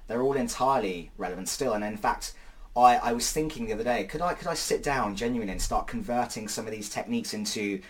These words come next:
templates that people can use in the likes of Miro and Mural and things like that?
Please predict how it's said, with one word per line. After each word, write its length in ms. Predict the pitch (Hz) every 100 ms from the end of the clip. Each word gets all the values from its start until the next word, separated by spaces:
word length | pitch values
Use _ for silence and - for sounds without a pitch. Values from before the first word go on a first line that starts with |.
| - - -
templates 680 | - 156 147 - 113 98 -
that 140 | 110
people 220 | - 113 110
can 180 | 113
use 240 | 113 117 110
in 100 | 110
the 80 | 110
likes 260 | 113 -
of 80 | 104
Miro 460 | 107 107 104 101 101
and 120 | 101
Mural 380 | 113 113 110 104
and 160 | 101
things 180 | 107 101
like 100 | 101
that? 220 | 101 95